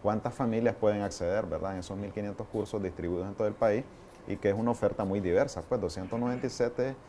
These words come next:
eh, cursos, eh, la familia tiene para seleccionar, eh, de lo que te imagines, ¿verdad?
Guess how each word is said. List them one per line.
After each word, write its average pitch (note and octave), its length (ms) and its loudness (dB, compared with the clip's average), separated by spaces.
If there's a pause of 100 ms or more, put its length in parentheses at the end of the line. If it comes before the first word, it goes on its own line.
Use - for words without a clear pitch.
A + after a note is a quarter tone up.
(320)
eh, A2+ 240 2
cursos, C#3 440 2 (560)
eh, F2+ 140 2
la F#2+ 120 6
familia A2+ 420 4
tiene B2+ 220 2
para G2 200 4
seleccionar, F2+ 560 -2
eh, - 720 -12
de F2 80 -2
lo F2 140 -2
que F#2+ 80 0
te F#2 140 -2
imagines, F2+ 440 -2
¿verdad? F#2+ 260 0